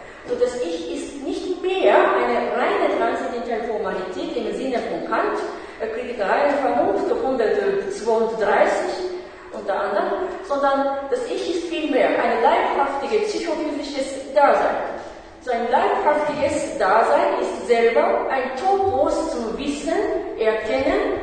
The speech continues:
zum Philosophieren und zum Erleben einer perennierenden Wahrheit in Wirklichkeit des Lebens.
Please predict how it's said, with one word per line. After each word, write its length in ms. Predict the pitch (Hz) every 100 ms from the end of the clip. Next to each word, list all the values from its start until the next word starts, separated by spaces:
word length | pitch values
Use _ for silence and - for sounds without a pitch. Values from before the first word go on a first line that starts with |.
| -
zum 200 | 247 233
Philosophieren 880 | 233 220 226 - 339 339 349 285
und 80 | -
zum 240 | - - -
Erleben 720 | 208 - - 320 370 392 -
einer 220 | 254 254 254
perennierenden 680 | 285 294 311 311 339 330 330
Wahrheit 320 | - - - - 294 349
in 360 | 381 381 -
Wirklichkeit 960 | 453 427 - - - - 254 294 294 277
des 300 | 285 294 285
Lebens. 420 | 208 - -